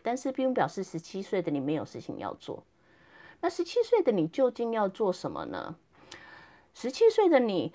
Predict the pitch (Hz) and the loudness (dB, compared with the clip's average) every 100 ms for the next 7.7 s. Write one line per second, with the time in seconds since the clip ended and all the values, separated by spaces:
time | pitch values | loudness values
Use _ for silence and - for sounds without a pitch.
0 | - 226 226 240 226 185 160 - - - | -4 0 2 2 4 2 2 -6 -6 2
1 | 185 220 269 196 165 220 214 208 214 180 | 4 4 0 0 0 2 0 0 0 0
2 | 170 _ _ _ - 269 226 156 151 135 | -2 _ _ _ 4 10 12 10 2 2
3 | 90 92 143 - 139 139 - 143 - - | 0 -2 -4 -4 -8 -6 -4 -4 -4 -10
4 | - - - 175 214 240 208 143 - - | -4 -4 -4 -4 -2 2 2 0 -6 -8
5 | 65 76 - - - - - - - _ | -8 -10 -6 -4 -4 -6 -16 -20 -20 _
6 | _ - - 165 190 185 180 - 160 - | _ -6 -2 0 6 6 6 4 0 0
7 | - 180 120 165 165 - | -4 -6 -6 -2 0 0